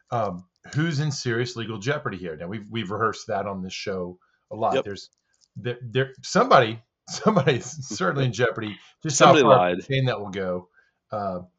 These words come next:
Speaker 1: and it'll be interesting to find out over time, uh,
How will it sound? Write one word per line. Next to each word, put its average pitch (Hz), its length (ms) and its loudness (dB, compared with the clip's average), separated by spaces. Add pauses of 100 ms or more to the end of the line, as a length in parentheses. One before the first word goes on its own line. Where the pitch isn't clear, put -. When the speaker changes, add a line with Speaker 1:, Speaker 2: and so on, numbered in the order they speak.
(180)
Speaker 1:
and 120 200 -4
it'll 131 160 0
be 139 100 2
interesting 131 260 -2
to 113 60 -4
find 123 260 4
out 113 160 4
over 98 200 -4
time, 101 600 -4
uh, 90 220 -6